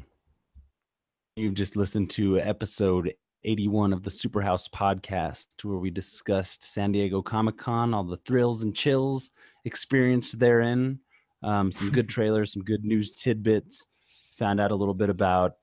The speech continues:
Speaker 1: uh, Death Note from James. Excited to see that one. Um, and shoot, man, these conventions and things, they just,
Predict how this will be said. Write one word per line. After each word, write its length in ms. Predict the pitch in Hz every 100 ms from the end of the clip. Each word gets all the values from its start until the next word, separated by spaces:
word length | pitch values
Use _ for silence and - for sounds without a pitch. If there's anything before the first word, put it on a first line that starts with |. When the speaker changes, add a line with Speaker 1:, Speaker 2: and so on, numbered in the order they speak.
| 98
Speaker 1:
uh, 840 | 92 90 90 90 90 90 87 87
Death 360 | 92 113 113 -
Note 400 | 113 120 - - _ _ -
from 200 | 104 98
James. 760 | 107 110 113 120 123 - - -
Excited 400 | - 104 98 92
to 80 |
see 180 | 95 107
that 160 | 101 73
one. 340 | 101 101 98 - _ _ _
Um, 920 | - 90 90 87 87 87 87 85 87 87 _ _ _ _ _ _ _ _ -
and 180 | 90 85
shoot, 340 | - 117 127
man, 400 | 95 92 95 95 - _ -
these 140 | 101
conventions 580 | - 104 113 123 127 113
and 200 | 117 110
things, 340 | 123 123 117
they 100 | 117
just, 380 | 101 110 - -